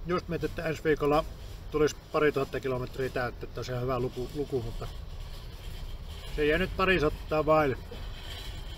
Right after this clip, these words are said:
Eli kone antautui lopulta tästä minun uskollisesta palvelijasta. Ihan ei, tota,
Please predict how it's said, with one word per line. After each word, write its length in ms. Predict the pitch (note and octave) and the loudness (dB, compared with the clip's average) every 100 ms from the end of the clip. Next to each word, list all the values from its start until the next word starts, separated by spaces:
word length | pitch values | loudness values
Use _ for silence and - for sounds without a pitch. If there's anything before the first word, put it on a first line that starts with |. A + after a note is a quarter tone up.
| - - - - _ _ _ _ - | -8 -6 -4 -6 _ _ _ _ 4
Eli 200 | D3+ D#3+ | 8 10
kone 320 | F3+ D#3+ F3 - | 12 12 10 8
antautui 500 | F#3+ F3 F3 D#3+ E3+ | 6 10 10 12 12
lopulta 380 | D3+ D#3+ D3+ | 12 12 12
tästä 280 | D3 C#3+ D3 | 10 8 8
minun 180 | C#3 D#3+ | 8 8
uskollisesta 680 | D#3 - D3 C3+ B2 D3 B2 - - - - | 4 8 10 10 8 4 2 -2 -18 -20 10
palvelijasta. 720 | F3+ F3+ D3+ D3 D3+ - C#3+ - - - - - _ _ - - _ _ _ _ - _ _ D3 | 12 12 12 12 10 8 2 2 -12 -20 -20 -20 _ _ -20 -20 _ _ _ _ -20 _ _ 8
Ihan 320 | D#3+ F3 D#3+ | 10 10 10
ei, 160 | D#3+ | 8
tota, 540 | D3+ D#3 - D#3 D3+ | 10 8 10 12 12